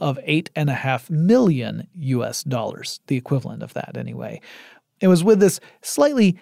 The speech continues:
less modest nest egg that he founded the company Huawei. Now, I have no clue which version of this story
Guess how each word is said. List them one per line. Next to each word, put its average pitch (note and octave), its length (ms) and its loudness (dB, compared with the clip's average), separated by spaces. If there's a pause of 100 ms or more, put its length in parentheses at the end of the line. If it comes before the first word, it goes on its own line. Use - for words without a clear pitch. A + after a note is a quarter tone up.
(160)
less F3 440 2
modest C#3+ 680 0 (140)
nest C#3 440 -2
egg B2+ 360 -6 (160)
that C#3+ 240 0
he C3+ 220 -2
founded C3 540 -2
the C3+ 200 -4
company B2 360 -4
Huawei. A#2+ 500 0 (260)
Now, E3+ 240 2
I A3+ 100 4
have D4+ 160 4
no G#3 220 4
clue G3 580 2
which D3+ 280 0
version D3+ 440 2
of C3 160 -2
this C#3 140 0
story C#3+ 640 0